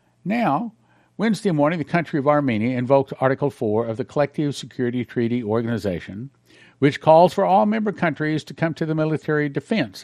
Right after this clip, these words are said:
of Armenia as neighboring Ar-, Azerbaijan commences military attacks against Armenia. Now we have two more countries at war.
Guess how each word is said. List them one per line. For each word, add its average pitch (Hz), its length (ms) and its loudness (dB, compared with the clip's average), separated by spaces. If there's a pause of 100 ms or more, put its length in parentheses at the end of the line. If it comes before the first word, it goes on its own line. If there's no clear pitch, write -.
(120)
of 113 120 -6
Armenia 107 640 -4 (360)
as 131 220 2
neighboring 175 520 0
Ar-, 202 240 -2
Azerbaijan 160 760 0
commences 120 580 -4
military 147 520 0
attacks 110 420 -2
against 110 340 -6
Armenia. 110 500 -4 (460)
Now 170 160 -2
we 175 60 4
have 147 160 2
two 175 160 -2
more 170 180 0
countries 156 480 -2
at 170 80 -4
war. 180 340 0